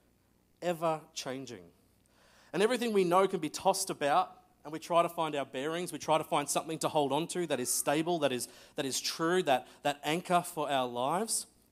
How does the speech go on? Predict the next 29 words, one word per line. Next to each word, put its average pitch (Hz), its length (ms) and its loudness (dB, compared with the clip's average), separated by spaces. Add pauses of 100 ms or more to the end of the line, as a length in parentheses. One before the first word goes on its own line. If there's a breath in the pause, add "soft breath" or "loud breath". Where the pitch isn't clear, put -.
(1300 loud breath)
And 175 120 2
when 190 80 10
I 202 100 8
think 214 240 2
of 190 100 0
this 170 200 2
view 165 380 2
of 147 100 2
unpredictability 151 1120 -4
of 123 180 -10
life, 123 580 0
and 147 120 -2
I - 20 4
look 165 220 -2
at 139 80 -4
my 131 320 0
childhood 127 560 0
and 117 80 -14
how 135 160 -4 (100)
different 156 420 -6
things 143 260 -8
turned 123 260 -10
out 123 220 -2
to 139 60 -12
what 120 120 -6
I 110 60 -4
thought 143 340 -2
they 117 100 -6
would, 123 400 -4